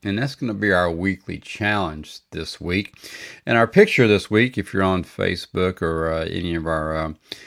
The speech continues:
uh, social media, you'll see a big old grizzly bear just kinda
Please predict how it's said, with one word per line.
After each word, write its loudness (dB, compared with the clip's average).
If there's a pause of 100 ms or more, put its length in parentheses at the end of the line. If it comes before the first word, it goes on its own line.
(360)
uh, -8
social 2
media, 6
you'll 4
see -2
a 4
big 2
old 2
grizzly 4
bear 4
just -8
kinda -4